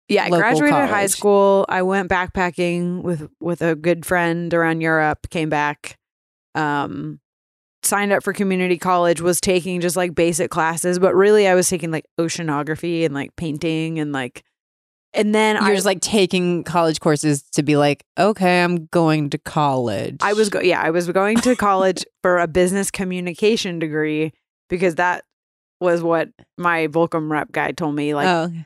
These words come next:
Speaker 1: "Get that and then you'll, that'll set you up for, like, working in the
Speaker 2: Got it.
Speaker 1: rep in-, repping industry of the surf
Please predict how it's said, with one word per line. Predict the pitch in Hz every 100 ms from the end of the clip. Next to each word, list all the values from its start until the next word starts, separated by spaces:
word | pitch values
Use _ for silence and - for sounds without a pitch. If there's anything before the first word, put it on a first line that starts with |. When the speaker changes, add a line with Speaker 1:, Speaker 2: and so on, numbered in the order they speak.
| _
Speaker 1:
"Get | 160 131
that | 147 147
and | 147
then | 139 139 240 _ - - _
you'll, | 151 135 131 _ _ _ _ -
that'll | 139 151
set | - -
you | 131
up | 71 _
for, | 131
like, | 127 117 - - _
working | 160 156 139 143
in | 92
the | 117 143 - _ _ _
Speaker 2:
Got | 180 139 120
it. | 110 - 156 _
Speaker 1:
rep | - 151 -
in-, | 135 -
repping | 160 165 156 151
industry | 156 156 156 147
of | 139 131
the | 143
surf | - 139